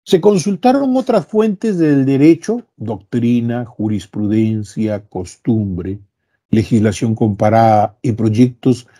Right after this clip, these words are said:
de dispositivos normativos similares o relacionados.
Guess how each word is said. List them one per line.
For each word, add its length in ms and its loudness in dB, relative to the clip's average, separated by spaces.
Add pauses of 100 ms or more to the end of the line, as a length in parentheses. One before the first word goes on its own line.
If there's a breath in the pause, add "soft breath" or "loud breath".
(260 soft breath)
de 140 4
dispositivos 840 4
normativos 640 2
similares 600 0
o 100 -2
relacionados. 840 -4